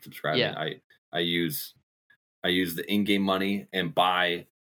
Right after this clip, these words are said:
Speaker 1: these things that are in the game using the in-game currency called bonds. Old school RuneScape bonds, and then
Speaker 2: Okay.
Speaker 1: you, when you buy those, which, which are, like, on the market in the G,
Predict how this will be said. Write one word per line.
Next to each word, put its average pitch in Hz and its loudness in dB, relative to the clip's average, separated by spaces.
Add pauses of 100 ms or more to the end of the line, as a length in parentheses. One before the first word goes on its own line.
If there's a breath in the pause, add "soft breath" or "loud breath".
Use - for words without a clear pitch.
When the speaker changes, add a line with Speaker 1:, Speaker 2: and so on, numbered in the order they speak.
(240)
Speaker 1:
these 95 -2
things 95 2
that 90 4
are 87 2
in 113 0
the 110 4
game 90 0
using 92 -2
the 87 -4
in-game 98 0
currency 87 -2
called 82 -2
bonds. 80 -4 (760)
Old 95 0
school 95 -2
RuneScape 87 -2
bonds, 78 -4 (240)
and 80 -2
then 80 2
Speaker 2:
Okay. 123 0 (420)
Speaker 1:
you, 92 0 (540)
when 95 0
you 87 0
buy 98 4
those, 101 0 (1000)
which, 87 -8
which 95 0
are, 95 4
like, 87 2
on 95 6
the 92 2
market 92 2
in 87 -4
the 85 -4
G, 92 -4